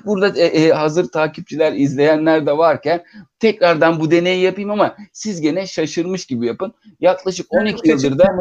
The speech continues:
Speaker 2: hocam.
Speaker 1: yeni deney bulamadım. Hazırsanız yapıyorum. Üç, iki, şöyle biraz eğeyim, alta kap koydum. Ne olur ne olmaz diye, o da gözüktü. <laughs> Üç,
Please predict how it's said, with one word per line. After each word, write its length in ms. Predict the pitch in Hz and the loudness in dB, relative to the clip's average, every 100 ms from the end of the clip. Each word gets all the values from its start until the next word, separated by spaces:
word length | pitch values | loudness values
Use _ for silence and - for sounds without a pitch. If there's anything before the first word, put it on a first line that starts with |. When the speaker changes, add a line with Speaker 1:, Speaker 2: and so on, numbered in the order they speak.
| 175 | -6
Speaker 2:
hocam. 220 | 175 175 _ _ _ _ - | -10 -14 _ _ _ _ 0
Speaker 1:
yeni 420 | 135 185 220 196 | 4 6 4 4
deney 420 | 180 190 226 165 | 2 2 0 -2
bulamadım. 560 | 170 196 165 135 202 175 | 2 4 4 -2 -6 -6
Hazırsanız 840 | 165 170 208 175 175 202 208 - _ _ - | -2 0 0 0 -2 -2 -10 -18 _ _ -4
yapıyorum. 600 | 156 170 175 139 165 247 _ _ | 0 0 0 0 -2 -6 _ _
Üç, 540 | 190 196 170 117 - - _ _ _ _ - | 2 4 4 0 -6 -20 _ _ _ _ -4
iki, 560 | 156 160 - 175 160 - | -4 -4 -6 -4 -4 -8
şöyle 280 | 147 147 135 | -8 -6 -2
biraz 280 | 147 147 | -4 -2
eğeyim, 260 | 143 135 143 | -4 -4 -4
alta 340 | - 123 123 139 | -2 -2 -2 -4
kap 260 | 139 135 | -4 -4
koydum. 320 | 120 110 104 110 | -6 -8 -6 -4
Ne 100 | 117 | -4
olur 220 | 113 117 | -2 -2
ne 100 | 120 | 0
olmaz 420 | 120 120 117 110 | 0 2 0 0
diye, 100 | 123 | 2
o 60 | 131 | 2
da 60 | |
gözüktü. 640 | 127 135 - - - 135 330 - 349 _ _ | 2 0 -2 -6 -4 -4 -4 -10 -16 _ _
<laughs> 400 | _ 196 - - | _ -20 -12 2
Üç, 560 | 196 214 190 - - | 6 6 4 0 -8